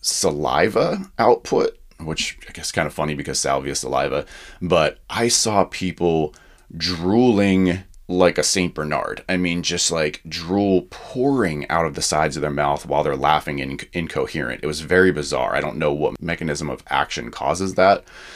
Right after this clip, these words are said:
but it was interesting to see. Went around the room, finally comes back to me again. I get to, I go into round two.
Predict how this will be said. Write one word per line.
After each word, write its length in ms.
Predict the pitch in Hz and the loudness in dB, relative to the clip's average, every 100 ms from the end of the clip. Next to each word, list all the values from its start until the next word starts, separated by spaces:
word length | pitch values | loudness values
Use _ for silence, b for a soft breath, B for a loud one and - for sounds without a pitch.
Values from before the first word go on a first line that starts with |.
| B B | B B
but 120 | 87 | 2
it 40 | 80 | 2
was 140 | 76 | 0
interesting 440 | 85 80 76 71 | -6 -6 -6 -8
to 80 | - | -4
see. 480 | - - 78 55 - b b b b - _ | -2 -2 -4 -6 -14 b b b b -20 _
Went 240 | 98 98 104 | 0 4 4
around 240 | 101 95 | 4 2
the 80 | 87 | 2
room, 420 | 90 87 87 80 - | 0 0 -2 -4 -8
finally 580 | - 82 82 82 80 73 | -4 -2 -2 -2 -4 -4
comes 300 | - 78 - | -8 -8 -2
back 180 | 78 - | -2 -4
to 80 | |
me 140 | 73 73 | -8 -6
again. 520 | - 123 107 98 92 B B | 0 4 4 2 -4 B B
I 120 | 85 | -8
get 180 | 82 80 | -6 -8
to, 320 | - 78 71 - | -4 -4 -4 -6
I 100 | - | -8
go 200 | 78 78 | -2 0
into 340 | 76 76 73 71 | 0 -2 -4 -4
round 340 | 76 76 78 | -2 -4 -2
two. 340 | - 90 64 | 0 0 -2